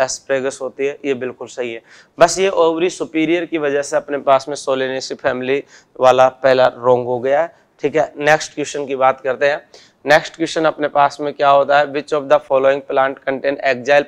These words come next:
placentation oblique ovary? बेटा जहां भी oblique ovary आ जाती है, मतलब ओवरी अपने पास में ऐसी होती है, मतलब जैसे अपन जनरल बात करें कि ओवरी ऐसी होती है और उसमें अगर ओब्लिक अपने पास में इस प्रकार से, अ,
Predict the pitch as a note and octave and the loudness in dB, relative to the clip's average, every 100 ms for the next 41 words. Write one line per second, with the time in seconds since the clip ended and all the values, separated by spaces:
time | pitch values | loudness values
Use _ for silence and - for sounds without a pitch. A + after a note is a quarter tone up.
0 | C3+ C3 - B2+ B2+ C3+ D3 - D3 D3 | -2 -4 -4 -8 -8 -10 -8 2 2 4
1 | G3 - C3+ A#2 A#2 _ - _ - D3 | 0 2 0 0 -6 _ -20 _ -2 4
2 | F3+ D3 D#3+ D#3 E3 E3 F3 D3+ C#3+ D3+ | 4 4 2 4 2 2 2 2 2 0
3 | E3 C#3+ C#3 C3+ D3+ C#3 C3+ C3 D3 D#3 | -2 0 0 2 2 2 0 -2 -4 -4
4 | D#3 - C#3+ C#3+ C#3 C3+ C#3+ D3+ C#3+ - | -6 -4 -4 -2 -2 -2 -4 -4 -4 -4
5 | C#3+ C#3 C#3 - C#3+ C#3 C3+ - D3+ C3 | -4 0 0 -2 -4 -2 -2 -4 -6 -6
6 | - C#3 D3+ - - _ - C#3+ D3+ C#3+ | -4 -4 -4 -6 -20 _ -6 0 0 -2
7 | B2+ D#3 - D#3+ D3+ C#3 D3+ C3+ C#3+ C#3+ | 0 0 2 -2 0 -6 -6 0 0 0
8 | D3 C3+ C3+ - C#3 C#3+ D3+ - C#3 C3+ | 0 2 0 0 -2 -2 -4 0 0 0
9 | D3 - C3+ B2+ C#3 C3 B2+ B2+ A2+ - | -6 -6 -8 -8 -8 -8 -6 -6 -4 0
10 | C3+ D3+ - D#3+ D#3+ D3 C#3+ D3 C#3+ C#3 | -2 -2 -6 -4 0 0 0 0 -2 -2
11 | C#3+ E3 D#3+ C#3+ C#3+ C3+ C3+ C3+ C#3+ - | -4 -4 0 -2 -2 -2 0 0 -4 -10
12 | C#3+ - C3 C3+ C3+ C3 - C#3+ - - | -10 -8 -8 0 0 0 -4 -6 -8 -20
13 | _ - | _ -4